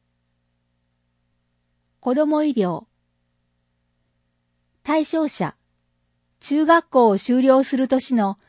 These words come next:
最初の三月三十一日までの子どもで、保護者の所得が制限額表の額未満の人。助成対象費、医療保険各法による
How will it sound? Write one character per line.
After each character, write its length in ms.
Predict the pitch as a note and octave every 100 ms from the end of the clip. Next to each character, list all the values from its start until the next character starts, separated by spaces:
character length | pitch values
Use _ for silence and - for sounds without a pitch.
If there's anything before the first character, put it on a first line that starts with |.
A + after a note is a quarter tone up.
| _ _
最 260 | - B3+
初 140 | C4+ D4+
の 140 | C#4+
三 280 | D4 E4 D#4
月 240 | C4 G#3
三 300 | F#3 C#4 D4
十 180 | A3 G3+
一 160 | G3+ B3+
日 240 | C#4 D4+
ま 140 | C#4 A#3
で 80 |
の 100 | F#3+
子 140 | E3 F#3+
ど 100 | G3
も 140 | G3+
で、 240 | G3 G3+ - _ _ _ _ _ _
保 140 | B3+
護 120 | D4 D#4+
者 140 | E4
の 100 | A#3
所 140 | A3+
得 260 | G#3+ G#3 F3+
が 180 | E3+ - _ _ _
制 260 | - D4 D4
限 220 | D#4 D4
額 220 | C#4+ C#4+
表 300 | C#4 C#4 C4+
の 200 | C4 B3+
額 260 | - G#3+ C4
未 160 | B3+ C#4+
満 220 | C4+ G3+
の 100 | F3+
人。 380 | - - E3 _ _ _ _ _ _ _ _ _ _ _ _ _ _ _ _ _ _ _ _ _ -
助 120 | A#3
成 260 | - D4+ D#4
対 240 | D#4 D#4
象 240 | - D4
費、 260 | B3 G3+ - _ _ _ _ _ _ _ _ _ _ _ _
医 80 | B3+
療 280 | C4 D#4 D4+
保 120 | D4+
険 300 | - G#3+ E3+ -
各 280 | C#4+ - B3+
法 180 | A#3
に 160 | G3 F3+
よ 140 | F3
る 160 | F3+